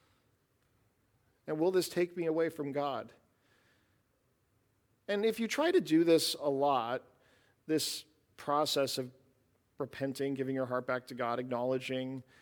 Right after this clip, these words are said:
that these things are empty, and try not to get distracted, trying to be real good about it, you're naturally gonna get to a point where you're overwhelmed by it. You feel beat down by it. You feel like, "Yeah, guess what? There's no way that I can do this. I can't just, I can't do this again and again and again."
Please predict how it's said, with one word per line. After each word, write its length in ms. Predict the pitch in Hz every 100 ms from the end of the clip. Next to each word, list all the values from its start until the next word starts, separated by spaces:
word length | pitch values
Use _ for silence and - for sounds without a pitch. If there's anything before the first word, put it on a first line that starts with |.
| _ _
that 100 | 123
these 160 | 123 123
things 240 | 131 127
are 100 | 127
empty, 380 | 120 123 - 131
and 80 | 123
try 260 | - 139
not 200 | 160 190 190
to 60 |
get 100 | 185
distracted, 560 | 185 - 165 151 139 151
trying 240 | - 135
to 80 | 151
be 100 | 175
real 160 | 180 185
good 220 | 160 151
about 340 | 139 131 127
it, 180 | 139 135 - -
you're 100 | 165
naturally 380 | 175 220 - 254
gonna 160 | 208
get 140 | 185 185
to 120 | 185
a 60 | 160
point 480 | - 147 139 135 - - -
where 280 | - 147 139
you're 240 | 139 139 139
overwhelmed 580 | 135 139 131 127 127 -
by 200 | 113 98
it. 120 | 98
You 120 | 123
feel 200 | 131 160
beat 300 | 135 143 139
down 300 | 131 120 117
by 220 | 117 90 92
it. 80 |
You 120 | 107 -
feel 160 | 151
like, 180 | 139 127
"Yeah, 220 | 151 113
guess 260 | 120 127 -
what? 220 | 135 101
There's 180 | 120 120
no 80 | 131
way 140 | 127
that 100 | 120
I 100 | 98
can 200 | 120 120
do 180 | 123 131
this. 240 | 101 87
I 60 | 117
can't 280 | - 131 - -
just, 240 | 131 -
I 80 | 127
can't 400 | - 139 139 139
do 200 | 131 151
this 280 | 135 107 -
again 280 | 131 127 117
and 100 | 117
again 200 | 117 104
and 100 | 110
again." 460 | 120 127 113 117